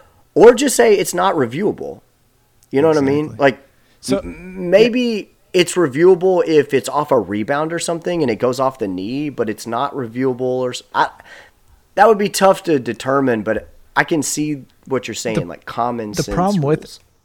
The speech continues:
Speaker 2: the problem with a common sense rule is it's subjective.
Speaker 1: Yeah.
Speaker 2: Because there's no clear line of, "Oh, w-, at what point is it a common sense rule? Like, it would have gone off this guy anyway."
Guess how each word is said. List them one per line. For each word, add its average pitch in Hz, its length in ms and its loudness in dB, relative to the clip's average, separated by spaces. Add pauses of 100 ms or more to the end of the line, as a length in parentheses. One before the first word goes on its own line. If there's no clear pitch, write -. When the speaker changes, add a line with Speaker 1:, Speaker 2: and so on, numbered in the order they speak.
(140)
Speaker 2:
the 139 100 -4
problem 170 380 -4
with 147 160 -4
a 131 60 -6
common 143 400 -4
sense - 340 -8
rule 113 200 -6
is 113 400 -10
it's 127 220 -8
subjective. 117 1000 -6 (720)
Speaker 1:
Yeah. 80 220 -10 (160)
Speaker 2:
Because 139 300 -2
there's 135 180 -4
no 185 120 2
clear 151 380 -4
line 131 340 -4
of, 117 320 -12 (140)
"Oh, 123 360 -4 (260)
w-, 117 260 -14
at 131 180 -4
what 156 460 -2
point 156 560 -2
is 135 220 -4
it 127 120 -2
a 123 120 -2
common 127 340 -6
sense 127 320 -10
rule? 120 200 -4
Like, 113 220 -6
it 120 140 -10
would 123 260 0
have 160 100 0
gone 123 220 -2
off 113 220 -6
this 110 140 -12
guy 110 440 -8 (400)
anyway." 139 600 0